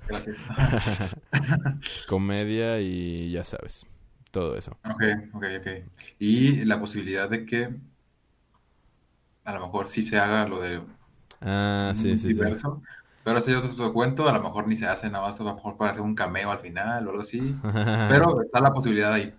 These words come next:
Speaker 1: Yo, eh, ya la vi, la vi dos veces. O sea, la vi
Speaker 2: Ah,
Speaker 1: la
Speaker 2: perro, ¿poco sí?
Speaker 1: estreno. Sí,
Speaker 2: <laughs>
Speaker 1: diversas, diversas circunstancias me llevaron a verla otra vez.
Speaker 2: Ajá.
Speaker 1: Y ya,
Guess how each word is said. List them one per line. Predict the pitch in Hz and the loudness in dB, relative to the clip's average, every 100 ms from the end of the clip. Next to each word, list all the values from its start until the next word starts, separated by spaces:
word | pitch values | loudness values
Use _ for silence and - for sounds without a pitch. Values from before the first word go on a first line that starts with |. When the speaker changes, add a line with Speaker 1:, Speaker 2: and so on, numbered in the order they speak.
| - - - - | -20 -20 -20 -6
Speaker 1:
Yo, | 123 151 196 - - | 4 6 6 0 -4
eh, | 120 120 117 117 110 | 0 2 2 0 0
ya | 123 | 4
la | 147 | 4
vi, | 139 151 165 165 170 175 _ _ _ _ | 4 0 -2 -4 -6 -8 _ _ _ _
la | 107 | -6
vi | 104 | -4
dos | 110 113 | -4 -2
veces. | 113 123 151 143 - _ _ _ | -2 -2 -6 -8 -16 _ _ _
O | - | -8
sea, | 104 | -4
la | - | -2
vi | - | -2
Speaker 2:
Ah, | - - - | -2 -4 -6
Speaker 1:
la | - | -6
Speaker 2:
perro, | - 82 95 101 95 | -4 -2 -2 0 -2
¿poco | 101 95 95 | -2 -4 -6
sí? | - 95 92 | -2 -2 0
Speaker 1:
estreno. | 113 120 139 139 - - | -2 0 -4 -6 -12 -20
Sí, | - 113 | -8 -2
Speaker 2:
<laughs> | 104 113 113 113 117 117 | 2 4 4 4 4 4
Speaker 1:
diversas, | 110 113 131 - - _ _ _ _ _ _ | 4 4 2 -2 -10 _ _ _ _ _ _
diversas | 101 107 123 | -4 -2 -2
circunstancias | 117 110 110 95 - 104 113 | -2 -4 -6 -16 -10 -8 -4
me | 110 92 | -4 -4
llevaron | 90 101 104 | -4 -4 -6
a | |
verla | 92 104 | -6 -6
otra | 104 104 | -6 -4
vez. | 131 - - _ - - - | -6 -6 -16 _ -20 -16 -8
Speaker 2:
Ajá. | 95 92 92 | -4 -2 -4
Speaker 1:
Y | - 120 131 | -6 -2 -2
ya, | 113 | 2